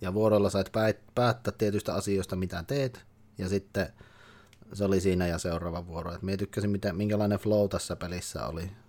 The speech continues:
Et se, sanoin tuossa, että jos on nopeat vuorot ja muuta, niin se on mulle tärkeä, mut se kaikista tärkeä asia on se, että millainen flow siinä pelissä on. Jos on semmosia pitkiä jaksoja, milloin vaan ootat ja ootat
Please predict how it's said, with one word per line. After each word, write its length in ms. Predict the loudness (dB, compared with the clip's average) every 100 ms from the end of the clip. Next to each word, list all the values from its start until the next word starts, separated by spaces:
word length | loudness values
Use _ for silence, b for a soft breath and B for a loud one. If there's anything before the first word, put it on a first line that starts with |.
| _
Et 120 | -12
se, 260 | -6 -6 -6 -10 B B -8
sanoin 300 | -2 2 2
tuossa, 220 | 0 -2
että 180 | 0 2
jos 180 | 2 2
on 140 | -2 -4
nopeat 460 | -6 -4 0 0
vuorot 280 | 4 2 2
ja 60 | 0
muuta, 260 | 0 0
niin 100 | 0
se 80 | 0
on 60 | 0
mulle 180 | 0 0
tärkeä, 340 | 0 -2 0 -4
mut 120 | -2
se 160 | -2 0
kaikista 360 | -2 -2 -2
tärkeä 400 | 0 0 0 -2
asia 260 | 0 -2 0
on 60 |
se, 60 | -4
että 160 | -4 -2
millainen 360 | 2 2 2
flow 320 | 0 2 2
siinä 240 | 2 0 0
pelissä 540 | -2 -2 -4 -4 -6
on. 180 | -6 -8 -12 b b b
Jos 140 | 0 2
on 80 | 4
semmosia 260 | 4 4
pitkiä 460 | 6 4 4 4 8
jaksoja, 440 | 6 4 2 2
milloin 280 | 2 0 0
vaan 120 | -2 0
ootat 440 | 2 2 0 -4
ja 80 | -4
ootat 280 | -4 -6 -6